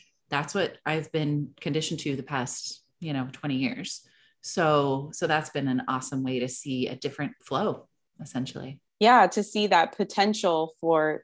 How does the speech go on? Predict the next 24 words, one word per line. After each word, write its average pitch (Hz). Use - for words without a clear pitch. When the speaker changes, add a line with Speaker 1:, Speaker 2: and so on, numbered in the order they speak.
Speaker 2:
less 175
of 165
the 160
grind 160
and 165
more 160
of 147
stepping 190
into 170
your 156
purpose. 151
You 190
know, 160
you 196
talk 196
about 170
helping 175
women 170
communicate 185
with 170
purpose 180
and 165
presence. 165
And 151